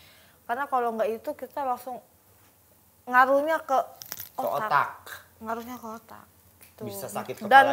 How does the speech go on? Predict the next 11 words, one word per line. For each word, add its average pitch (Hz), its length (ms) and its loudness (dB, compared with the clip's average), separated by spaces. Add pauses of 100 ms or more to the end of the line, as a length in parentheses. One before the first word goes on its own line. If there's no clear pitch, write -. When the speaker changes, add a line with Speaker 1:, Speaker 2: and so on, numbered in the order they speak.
Speaker 2:
dahsyat 285 100 2
Speaker 1:
mata, 269 340 8
Speaker 2:
ya. - 220 0
Speaker 1:
mata 269 340 4
kita 277 300 2
pun 320 240 -2
jadi 233 300 0 (440)
bengkak 226 1040 0
gitu. 196 160 -12
Speaker 2:
Oh, 123 500 -6
I 107 140 -16